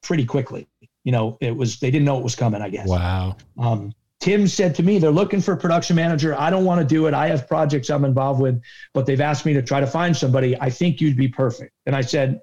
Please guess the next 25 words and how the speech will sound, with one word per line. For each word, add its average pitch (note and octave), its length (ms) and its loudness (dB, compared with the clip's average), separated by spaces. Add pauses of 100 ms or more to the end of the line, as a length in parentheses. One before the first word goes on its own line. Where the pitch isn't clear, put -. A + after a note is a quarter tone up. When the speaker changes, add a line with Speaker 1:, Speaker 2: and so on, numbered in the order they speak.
Speaker 1:
"I'm D#3+ 140 0
not D#3 200 2
interested. A2+ 520 -2 (160)
Married, D3+ 480 2
got C3+ 200 0
a - 20 0
job." A#2+ 540 -6 (680)
Um, B2+ 480 0 (800)
and C#3+ 300 0
he, C3 360 0 (380)
he C3 260 0
says, C3 240 -2
"Well, E3 160 4
you D3+ 100 4
worked D#3 200 2
hard D#3+ 220 2
on C3+ 100 2
this A#2+ 100 0
project. A2+ 380 -2
It B2+ 60 2
was, G2+ 200 -6
thanks C3+ 260 -4
for C#3 100 0
your B2 120 0
help." A#2 280 -4